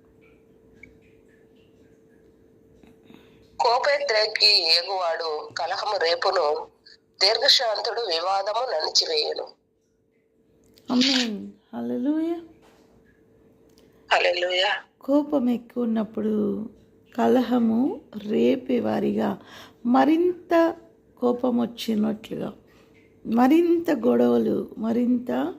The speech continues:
Speaker 2: వివాదములు వారు తెచ్చుకుంటారండి. అదే దీర్ఘశాంతులు అణిచివేస్తారు, వారు మౌనంగా ఉంటారు. ఒక్క మాట అన్నా సరే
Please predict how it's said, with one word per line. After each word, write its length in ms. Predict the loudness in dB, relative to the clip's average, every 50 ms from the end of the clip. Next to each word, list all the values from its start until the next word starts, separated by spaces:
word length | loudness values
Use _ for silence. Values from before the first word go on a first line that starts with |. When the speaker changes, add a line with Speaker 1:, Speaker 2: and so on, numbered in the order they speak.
| -16 -20 _ _ _ _ _ _ _
Speaker 2:
వివాదములు 840 | -4 -2 0 2 2 2 2 2 2 2 2 2 2 2 0 0 -2 -6 -10 -12 -16 -20 -20 _ -20 _ _ _ _ _ _ _ _ _ -4
వారు 280 | -2 2 4 4 4
తెచ్చుకుంటారండి. 1160 | 2 2 0 0 0 -2 -6 -12 -8 -4 -4 -4 -2 -2 -4 -4 -4 -4 -6 -6 -6 -8 -10 -12 -16 -20 _ _ _ _ -6
అదే 280 | -2 0 0 0 0
దీర్ఘశాంతులు 1200 | 0 2 2 2 4 4 2 2 0 0 -2 -2 0 2 4 4 2 2 0 -2 0 0 0 -2 -2 -2 -2 -4 -6 -10 -14 _ _ _ _ -20 -20 -20 -20 _ _ _ -4
అణిచివేస్తారు, 1000 | -2 0 0 -2 -2 -2 0 2 2 2 0 0 -4 -10 -8 -6 -6 -6 -6 -10 -16 -20 -20 _ _ _ _ -20 -20 -20 _ _ _ _
వారు 260 | -2 0 4 4 4 4 2 0 -4 -10 -20 _ _ -6
మౌనంగా 480 | -4 -2 -2 0 2 2 2 4 4 2
ఉంటారు. 480 | 2 0 -2 -4 -6 -6 -6 -8 -10 -14 -16 -20 -20 -20 _ _ -20 _ _ _ _ -10
ఒక్క 360 | -2 -2 -2 -2 0 2 2
మాట 440 | 4 4 4 2 4 2 2 2 2
అన్నా 340 | 0 2 2 2 2 2 0
సరే 580 | -2 -4 -6 -4 -2 -2 -2 -2 -2 -4 -6